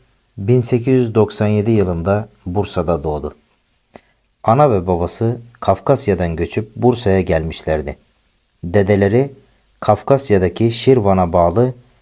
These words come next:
Nuha'dandır. Eski bir hanlık merkezi olan Nuha'nın halkı Müslümandır ve Azeri Türkçesiyle konuşurlar.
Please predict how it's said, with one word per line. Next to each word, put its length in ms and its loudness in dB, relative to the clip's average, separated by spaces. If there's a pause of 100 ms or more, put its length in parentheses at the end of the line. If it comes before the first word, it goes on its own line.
(240)
Nuha'dandır. 760 0 (1000)
Eski 380 0
bir 140 4
hanlık 480 0
merkezi 440 0
olan 360 0 (180)
Nuha'nın 580 2 (300)
halkı 400 0
Müslümandır 760 -2 (420)
ve 360 2
Azeri 500 2
Türkçesiyle 680 0
konuşurlar. 640 -6